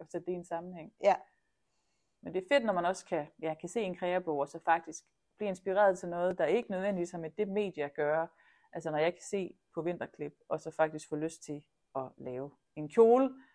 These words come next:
Speaker 2: Ja.
Speaker 1: ud fra nogle billeder, som, som egentlig er klippet af karton, men at man kan se nogle andre muligheder i
Speaker 2: Ja.
Speaker 1: det. Det er jo også netop der, hvor, hvor, hvor det kan noget, fordi det pludselig kan gå på tværs.
Speaker 2: Lige præcis.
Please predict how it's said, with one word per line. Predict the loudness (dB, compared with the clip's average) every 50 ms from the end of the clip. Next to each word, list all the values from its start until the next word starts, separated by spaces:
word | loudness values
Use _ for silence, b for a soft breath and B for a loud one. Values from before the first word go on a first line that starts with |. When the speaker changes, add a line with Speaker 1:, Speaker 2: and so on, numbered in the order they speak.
| B B B
Speaker 2:
Ja. | 6 6 8 8
Speaker 1:
ud | 6 4 0 -2 0
fra | 2 2 2
nogle | 2 -2 -2 2
billeder, | 4 4 6 6 6 6 4 2
som, | 2 0 -2 -2 -2 -2 -6 -8 -10 -10
som | -10 -8 -8 -8
egentlig | -6 -8 -8 -6 -6 -6
er | -6
klippet | -6 _ -8 -6 -6 -6 -6
af | -6
karton, | -8 -12 -18 -8 -6 -4 -4 -4 -8 -12 -12 -12
men | -10 -8 -8
at | -8 -8
man | -8 -10 -12
kan | -14 -18
se | -8 -8 -6 -6
nogle | -6 -8 -6
andre | -6 -6 -6 -6 -8
muligheder | -10 -10 -12 -12 -12 -10 -6 -2 -2
i |
Speaker 2:
Ja. | -2
Speaker 1:
det. | -2 0 0
Det |
er | 0
jo | 2 2 2
også | -2 -4 -6 -12
netop | -12 -12 -12 -12 _
der, | -8 -8 -6
hvor, | -8 -10 -14 -14 -14
hvor, | -12 -10 -10 -12 -14 _ _ _ _ _ _ _ _ _
hvor | -12 -10
det | -10 -10 -4
kan | -2 -2 0
noget, | 0 -2 -4 -4
fordi | -6 -8 -8
det | -8 -10 -12
pludselig | -12 -12 -12 -12 -16
kan | -16 -12
gå | -12 -12
på | -12 _ -18 -16
tværs. | -14 -14 -12 -8 -6
Speaker 2:
Lige | -2 -2 -2 -4 -6
præcis. | -14 -20 -20 -20 -20 -20 -20 -20 -20